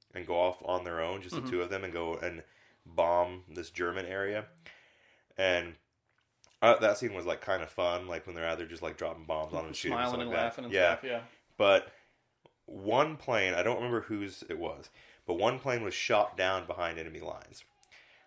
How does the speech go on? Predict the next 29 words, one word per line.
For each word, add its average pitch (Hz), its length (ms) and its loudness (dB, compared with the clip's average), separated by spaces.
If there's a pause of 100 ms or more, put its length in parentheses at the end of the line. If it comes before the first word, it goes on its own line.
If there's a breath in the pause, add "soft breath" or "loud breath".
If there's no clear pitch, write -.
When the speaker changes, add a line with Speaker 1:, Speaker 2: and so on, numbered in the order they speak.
(120 soft breath)
Speaker 1:
Uh, 87 540 6
and 98 120 -8
so 92 180 0
the 87 120 2
other 139 200 6
plane, 101 320 -2
like, 85 200 -4
swoops 113 360 -4
down, 104 420 2 (100)
lands 104 420 -2
next 113 300 0
to 98 120 -4
him, 87 220 -6 (580 soft breath)
uh, 87 440 8 (100)
and 90 420 0 (100)
the - 100 -10
person 113 320 -2
that 95 60 -6
was 98 120 -6
in 104 60 -10
the 92 80 -6
plane 98 220 -6
that 90 60 -8
got 90 180 -4
shot 107 280 0
down, 110 340 -2 (760 soft breath)
uh, 82 480 4 (920)
jumps 113 480 2
on 104 580 4